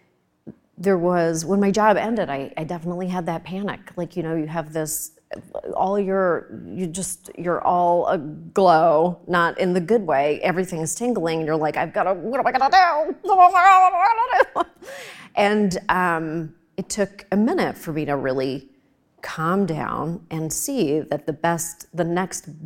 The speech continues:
best course for me was to decide what it is I really loved. Like, what do I love? What do I actually love to do? And what are the elements from my entire career in political comedy that I would be doing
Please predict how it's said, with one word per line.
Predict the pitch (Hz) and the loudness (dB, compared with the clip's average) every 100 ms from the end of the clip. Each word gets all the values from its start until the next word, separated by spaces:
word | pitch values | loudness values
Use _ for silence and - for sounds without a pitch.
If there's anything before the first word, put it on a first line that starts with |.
| - - | -20 -18
best | 160 156 202 190 - - | -12 -6 -4 -6 -12 -14
course | - 208 202 - - _ | -4 -2 -2 -8 -14 _
for | - 151 | -6 -6
me | 127 139 | -6 -8
was | 143 165 - | -6 -6 -6
to | - 180 | -6 -6
decide | 151 - 165 170 160 - 156 202 180 | -6 -8 -8 -6 -8 -8 -4 -2 0
what | 170 180 | 0 0
it | 190 | 0
is | 202 214 | 0 -2
I | |
really | 196 220 233 247 247 247 - _ _ - | -4 -4 -2 -2 -2 -6 -16 _ _ -4
loved. | 185 190 339 - 120 143 - _ _ _ | 2 4 4 0 -6 -16 -20 _ _ _
Like, | 190 185 | -6 -4
what | 190 294 | -2 -2
do | 339 294 - | -2 -4 -4
I | - 247 | -6 -4
love? | 208 196 202 240 107 - - | -2 0 2 2 2 -2 -6
What | 254 | -4
do | 294 285 | -4 -8
I | 285 _ | -10 _
actually | - 247 - 254 233 208 | -10 -8 -8 -4 0 0
love | 175 151 156 165 170 | 0 0 0 0 -4
to | 185 | -4
do? | 170 165 151 | 0 0 -2
And | - 160 | -4 -2
what | 190 254 | 0 0
are | |
the | 220 202 - | -2 -2 -2
elements | 196 226 220 220 214 - - - - _ | -2 0 0 -2 -6 -12 -14 -20 -20 _
from | - 175 147 - | -6 -4 -4 -6
my | 165 | -6
entire | 147 151 - 185 202 220 | -6 -8 -6 -4 -2 -4
career | 214 170 151 147 | -6 -6 -4 -4
in | 143 | -6
political | 156 147 127 127 | -8 -8 -6 -8
comedy | - 135 135 117 135 | -8 -10 -8 -8 -8
that | 156 151 | -6 -4
I | |
would | 165 165 | -2 -2
be | 170 | -4
doing | 147 160 208 175 143 135 143 | -4 0 2 2 -2 -6 -10